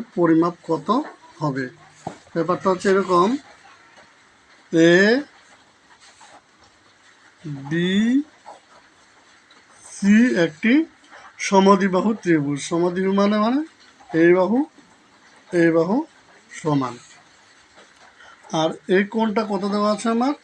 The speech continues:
কত দেওয়া আছে বলো? পঞ্চাশ ডিগ্রি দেওয়া আছে। সমদ্বিবাহু ত্রিভুজের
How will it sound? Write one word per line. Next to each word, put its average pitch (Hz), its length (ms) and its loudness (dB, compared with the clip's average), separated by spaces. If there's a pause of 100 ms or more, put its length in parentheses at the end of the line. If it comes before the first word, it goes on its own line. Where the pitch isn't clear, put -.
(1400)
কত 175 200 -2
দেওয়া 202 220 6
আছে 240 160 -2 (760)
বলো? 185 200 2 (1040)
পঞ্চাশ 180 640 0 (2000)
ডিগ্রি 185 320 2
দেওয়া 143 220 -2
আছে। 127 160 -16 (1120)
সমদ্বিবাহু 202 640 2
ত্রিভুজের 214 640 4